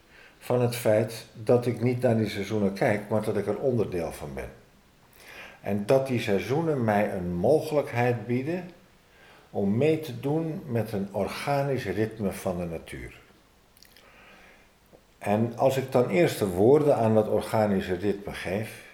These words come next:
dan verloopt dat precies als alle organische ritmes van alle levende wezens.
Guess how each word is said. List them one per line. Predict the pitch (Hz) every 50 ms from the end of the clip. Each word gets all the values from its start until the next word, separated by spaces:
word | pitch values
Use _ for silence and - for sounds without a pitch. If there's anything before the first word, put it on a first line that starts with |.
| - _ _ _ _ _ _ _ _ _ _ - - - _ - - - - - - - - - - -
dan | - - 107 110 113 113 117 113 -
verloopt | - - 110 113 135 160 170 165 - -
dat | 143 135 - -
precies | - 117 104 - - 170 175 156 135
als | - - 139 120 - -
alle | - 151 151 156 151 147 143 127 120 - - - - - - _ _ _ _ _ - - - - - - _ -
organische | - 135 123 120 - - 143 131 127 127 123 107 98 104 98
ritmes | 98 120 127 123 - 123 110 107
van | - - - - 107 104
alle | - 127 123 120 110
levende | 104 107 107 104 101 - 104 92 92 90
wezens. | 85 95 101 92 - - - - - - - -